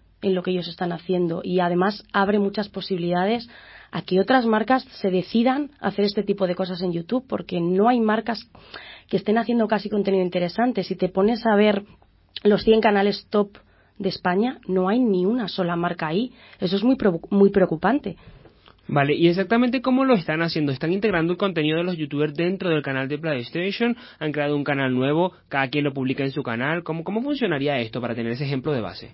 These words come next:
Speaker 1: Dentro del canal de PlayStation se han creado diferentes formatos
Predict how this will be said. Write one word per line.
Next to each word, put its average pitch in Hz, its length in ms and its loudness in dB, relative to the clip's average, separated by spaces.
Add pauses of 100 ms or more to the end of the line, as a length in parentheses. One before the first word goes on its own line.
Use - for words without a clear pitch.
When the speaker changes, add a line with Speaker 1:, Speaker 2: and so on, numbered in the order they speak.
(100)
Speaker 1:
Dentro 247 340 2
del 262 140 4
canal 220 200 2
de 196 100 2
PlayStation 240 600 0
se 226 100 0
han 208 60 4
creado 180 420 4
diferentes 196 580 0
formatos 202 720 0